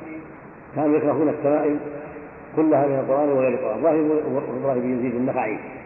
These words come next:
تابعي معروف من كبار التابعين، من أصحاب، أصحاب مسعود رضي الله عن الجميع، وكانوا يعني أصحاب عبد الله بن مسعود، إسحاق،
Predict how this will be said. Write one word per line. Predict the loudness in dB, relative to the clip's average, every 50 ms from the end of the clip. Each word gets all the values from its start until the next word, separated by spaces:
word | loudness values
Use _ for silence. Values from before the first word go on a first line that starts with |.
| -16 -16 -16 -18 -18 -18 -18 -20 -18 -8 0
تابعي | 2 2 4 4 2 2 2 2
معروف | 2 2 2 2 2 2 0
من | -2 -8 -10 -12 -12 -12 -12 -10 -6
كبار | -2 -2 -2 -2
التابعين، | -2 -2 -4 -2 -2 -2 -2 -2 -2 -4 -6 -8 -12 -14 -14 -14 -16 -16 -16 -18 -18 -18 -18 -18 -18 -18 -18 -18 -18 -18 -18 -18 -14 -8
من | -2 -2
أصحاب، | -2 -2 0 0 0 2 2
أصحاب | 2 0 0 0 0 0 0 0
مسعود | -2 -4 -2 -2 -2 -2 -4 -4 -8 -12 -14 -14 -14 -16 -16 -16 -16 -18 -18 -16 -12 -10 -10 -10 -8 -8 -6
رضي | -4 -2 -2
الله | -2 -2
عن | 0 -2 -2
الجميع، | -2 -2 0 0 0 0 0 -2 -8 -12 -14 -14 -14 -14 -14 -16 -16 -16 -10 -10 -8 -6
وكانوا | -2 0 2 4 4 4 2 2
يعني | 2 0 0 0
أصحاب | 0 0 -2 0 0
عبد | 0 -2 0
الله | -2 -2 -2
بن | -2 -4 -4 -4
مسعود، | -4 -4 -4 -6 -8 -12 -14 -14 -16 -16 -16 -18 -18 -18 -18 -18 -18 -18 -18 -18 -18 -18 -18 -18 -18 -18 -16 -16 -16 -16 -18 -18 -18 -14 -8
إسحاق، | -2 -2 -2 -2